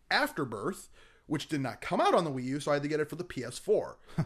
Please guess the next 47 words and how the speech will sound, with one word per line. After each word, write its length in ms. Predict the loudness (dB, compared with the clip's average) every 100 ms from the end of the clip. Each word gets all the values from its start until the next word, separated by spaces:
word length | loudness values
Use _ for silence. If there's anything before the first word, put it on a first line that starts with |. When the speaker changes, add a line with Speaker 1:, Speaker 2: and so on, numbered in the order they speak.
| -4 -2
Speaker 1:
So 140 | 2
I'm 100 | 4
like, 80 | 6
Speaker 2:
Nintendo 360 | 8 10 10
showed 480 | 10 6 8 8 6
some 200 | 4 4
restraint, 480 | 6 4 4 4 4
like, 260 | 4 2 -2 -16 8
"All 220 | 12 12 12
right, 400 | 10 8 4 8
this 220 | 8 10
game's 440 | 8 8 8 2
too 340 | -4 2 4 4
fucked 440 | 4 4 4 2 -4
up." 240 | -4 -6 4
Speaker 1:
I, 180 | 6 8
I 140 | 8
still 200 | 6 6 6
can't 220 | 6 8
believe 180 | 6 6
it 40 |
was 160 | 0 2
ever 180 | 4 4
released 380 | 4 2 2
on 80 | 0
a 60 | 0
Nintendo 460 | 0 0 -2 -2 -4
system 580 | -6 -8 -10 -10 -12 -14
Speaker 2:
That's 200 | -12 -6
Speaker 1:
to 60 |
Speaker 2:
amazing. 500 | -2 -2 -4 -6 -10 -12 -8
Speaker 1:
begin 200 | -8 -6
with. 200 | -14 -8
There's 240 | -8 -6
a 40 | -8
lot 260 | -8 -8
of 140 | -10 -8
blood 400 | -2 4 4 2
and 340 | -2 -12 -14
gore 580 | -6 2 4 4 4 2
and 140 | -4 -12
just 220 | -16 -16 -20 -20 -20 -20 -20 -20 -20 -4
weird 420 | 0 2 2 2
imagery. 720 | 4 4 4 0 0 0 -2
I 160 | -2 -4
mean, 140 |
I, 80 | -6